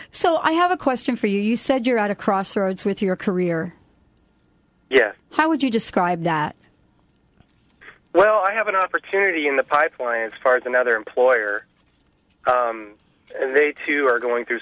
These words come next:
Speaker 2: some transitions. They're purchasing out another company.
Speaker 1: Mm-hmm.
Speaker 2: But the interaction with that particular employer has been extremely positive. Been through three interviews.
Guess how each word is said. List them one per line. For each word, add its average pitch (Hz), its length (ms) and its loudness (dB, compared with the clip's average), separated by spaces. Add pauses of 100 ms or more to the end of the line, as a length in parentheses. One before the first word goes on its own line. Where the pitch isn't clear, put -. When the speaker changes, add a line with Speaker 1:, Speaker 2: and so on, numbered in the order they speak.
Speaker 2:
some 120 100 -4
transitions. 113 760 -2
They're 110 120 0
purchasing 117 500 -4
out 110 140 2
another 104 240 -2
company. 104 580 -4
Speaker 1:
Mm-hmm. 214 360 0 (420)
Speaker 2:
But 123 200 2
the 131 120 -4
interaction 127 560 0
with 117 160 -4
that 117 320 0
particular 117 400 -6
employer 113 360 0
has - 80 -14
been 104 120 -10
extremely 113 480 -4
positive. 110 580 -2
Been 107 160 -4
through 107 240 -4 (100)
three 117 160 0
interviews. 101 540 -2